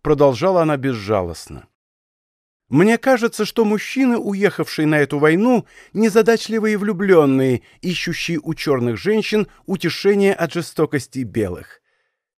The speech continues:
Некоторые дамы весело рассмеялись.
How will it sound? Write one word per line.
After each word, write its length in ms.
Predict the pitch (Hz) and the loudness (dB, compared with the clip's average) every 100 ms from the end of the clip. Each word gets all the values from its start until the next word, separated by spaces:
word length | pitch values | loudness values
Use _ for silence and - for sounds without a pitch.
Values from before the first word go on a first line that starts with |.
| _ _ _ - | _ _ _ -6
Некоторые 580 | 101 160 214 226 226 220 | 0 2 2 0 0 2
дамы 320 | 156 185 214 | 2 2 2
весело 460 | 175 156 147 175 170 | 2 0 0 -4 -4
рассмеялись. 920 | 160 - 117 107 98 98 95 - | -6 -8 -6 -2 -2 -2 -8 -14